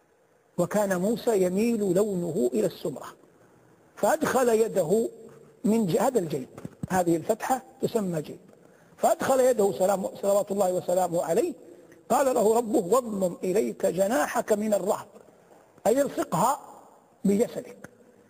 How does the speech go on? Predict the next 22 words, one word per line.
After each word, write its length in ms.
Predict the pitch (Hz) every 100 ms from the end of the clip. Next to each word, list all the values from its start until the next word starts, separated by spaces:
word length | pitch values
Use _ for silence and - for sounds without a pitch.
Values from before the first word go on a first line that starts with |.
| _ _ -
"تخرج 500 | 320 - 247 285 208
بيضاء 600 | 254 247 214 285 311 269
من 160 | 277
غير 300 | 262 320 294
سوء". 220 | - 254 - - - - - - - -
فليس 440 | 247 339 392 -
بياضها 680 | 330 277 285 240 202 208 233
لعاهة 680 | 220 190 262 190 233 277 330 - - - -
أتتك، 500 | - 269 254 - - - - - - _ _ _ -
وإنما 640 | 208 226 233 196 180 160 - 202 233
آية 220 | 214 180 -
لك 640 | 170 175 233 - - - - _ _ _ _ -
ستذهب 460 | 202 269 208 185
بها 420 | 185 170 185 233
إلى 220 | 208 185 175
فرعون 460 | 190 - 254 233
وملئه، 400 | 190 160 131 - - _ _ _ _ _
ستذهب 480 | - 170 262 175 196
بها 420 | 180 214 208 262 - - - - -
إلى 260 | 202 262
فرعون 460 | - 233 226 254 233
وملئه. 440 | 220 214 208 196